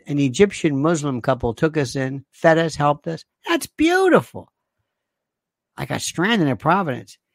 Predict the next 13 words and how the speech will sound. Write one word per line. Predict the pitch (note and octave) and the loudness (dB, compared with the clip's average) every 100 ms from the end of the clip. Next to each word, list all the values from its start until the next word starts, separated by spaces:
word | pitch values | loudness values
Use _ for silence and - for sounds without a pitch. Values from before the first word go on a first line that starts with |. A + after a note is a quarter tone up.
| _ - | _ -6
Can | F3 | -2
you | F3 | -2
see | - A#3 | -2 -2
what's | A3+ | -2
behind | F3+ G#3 G3+ A#3 A#3+ | -2 -8 -8 -10 -10
us? | C#4 C#4 - _ _ _ _ _ _ _ _ _ | -10 -12 -18 _ _ _ _ _ _ _ _ _
Can | - E3 | -14 -12
you | D3+ | -10
see | A3 | -8
the | G#3 G3+ | -6 -6
new | G#3+ | -6
stuff | G3+ A#3 A#3 - | -8 -10 -10 -10
there? | B3+ C4+ | -8 -8